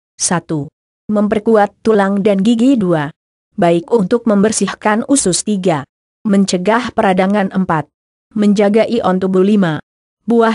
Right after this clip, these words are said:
untuk meningkatkan stamina. Enam. Agar tidak mudah kram. Tujuh. Mencegah kelumpuhan otot. Delapan. Baik untuk menjaga kelembaban kulit. Sembilan.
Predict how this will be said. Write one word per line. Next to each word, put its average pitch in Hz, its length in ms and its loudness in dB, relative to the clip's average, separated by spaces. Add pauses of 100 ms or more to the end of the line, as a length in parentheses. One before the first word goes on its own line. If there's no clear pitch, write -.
untuk 226 320 -2
meningkatkan 190 720 0
stamina. 247 640 2
Enam. 160 480 -2 (400)
Agar 208 400 0
tidak 226 320 0
mudah 185 400 0
kram. 196 320 0
Tujuh. 170 400 -2 (480)
Mencegah 196 560 0
kelumpuhan 220 720 0
otot. 233 320 -2
Delapan. 190 560 0 (480)
Baik 170 320 0
untuk 208 400 -2
menjaga 190 560 2
kelembaban 226 560 2
kulit. 226 400 0
Sembilan. 175 640 -2